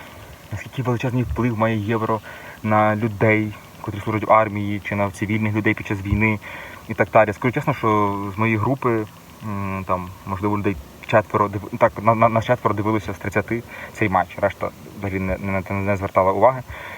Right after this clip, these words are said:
Та, тобто немає тут якоїсь плеяди величезних футбольних вболівальників і так далі. Ну і якщо, можливо, раніше футбол мав якийсь такий величезний вплив,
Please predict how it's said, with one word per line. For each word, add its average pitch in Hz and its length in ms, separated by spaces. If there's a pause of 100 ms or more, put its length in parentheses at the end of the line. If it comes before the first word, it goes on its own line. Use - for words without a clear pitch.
(120)
Та, 107 120
тобто - 220
немає 113 340
тут 104 100
якоїсь 98 280
плеяди 107 480
величезних 95 340
футбольних 101 340
вболівальників 104 560
і - 20
так 90 140
далі. 123 280 (200)
Ну 151 100
і 127 340 (300)
якщо, 120 520
можливо, 117 260
раніше 117 400
футбол 98 300
мав 110 140
якийсь 104 220
такий 98 240 (200)
величезний 104 460
вплив, 110 380